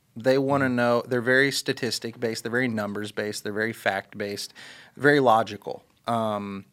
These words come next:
Speaker 2: Mm-hmm.
Speaker 1: and they want to know, by the book, how is this going to work?
Speaker 2: Yep.
Speaker 1: And, um, it is expected of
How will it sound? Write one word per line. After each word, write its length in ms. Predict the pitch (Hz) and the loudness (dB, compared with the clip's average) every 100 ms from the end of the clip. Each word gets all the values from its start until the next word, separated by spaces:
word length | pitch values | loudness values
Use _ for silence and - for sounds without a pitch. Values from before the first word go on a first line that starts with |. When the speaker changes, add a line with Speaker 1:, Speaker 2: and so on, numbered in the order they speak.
| _ - | _ -16
Speaker 2:
Mm-hmm. 220 | - - | -12 -2
Speaker 1:
and 460 | 127 120 117 113 110 - | 0 0 0 -2 -6 -6
they 220 | 120 117 | -2 -2
want 400 | 113 113 117 - | -2 -2 -2 -4
to 140 | - 131 | -6 -4
know, 540 | 117 110 104 98 98 _ _ _ _ _ - 110 | -2 0 0 -2 -6 _ _ _ _ _ -20 0
by 240 | 107 110 135 | 4 6 4
the 100 | 139 | 2
book, 480 | 139 160 110 - - - _ _ _ | 2 4 4 0 -14 -20 _ _ _
how 360 | - 123 120 117 | 2 4 6 4
is 220 | 113 110 | -2 -4
this 280 | 107 - - | -6 -6 -10
going 640 | 113 110 104 104 98 101 _ _ _ _ _ | -8 -4 -4 -6 -10 -14 _ _ _ _ _
to 80 | 113 | -6
work? 480 | 110 190 - - - _ _ _ - | 0 0 0 -10 -20 _ _ _ -14
Speaker 2:
Yep. 180 | 104 - | -14 -8
Speaker 1:
And, 480 | 131 123 117 117 107 | -2 0 0 -2 0
um, 440 | 107 107 101 101 101 - _ _ _ _ _ _ _ | 0 0 -2 -8 -14 -20 _ _ _ _ _ _ _
it 160 | 135 127 | -4 -2
is 140 | 113 | -4
expected 580 | 123 - - 120 - 127 | -6 -4 0 0 0 -2
of 280 | 113 104 | -2 -6